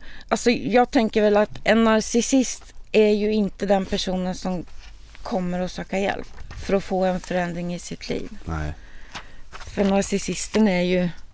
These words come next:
Speaker 1: redan lite bra. Eh,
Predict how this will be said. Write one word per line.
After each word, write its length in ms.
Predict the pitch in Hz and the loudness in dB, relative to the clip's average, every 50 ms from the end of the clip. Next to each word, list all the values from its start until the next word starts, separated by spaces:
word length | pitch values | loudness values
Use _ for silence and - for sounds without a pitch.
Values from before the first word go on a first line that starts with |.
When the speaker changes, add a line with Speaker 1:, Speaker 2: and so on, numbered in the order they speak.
| - - | -8 -4
Speaker 1:
redan 320 | - 175 175 - - 85 | -2 -2 -2 -2 -2 -4
lite 240 | 95 165 - - - | -4 -6 -6 -6 -6
bra. 240 | - - - - - - - - - - - - - - - - - - - - - - - | -4 -2 -4 -4 -4 -8 -12 -14 -16 -16 -16 -16 -16 -14 -14 -12 -12 -12 -12 -12 -12 -6 2
Eh, 520 | - 214 226 226 226 220 220 220 220 214 | 4 6 8 8 8 8 8 6 6 4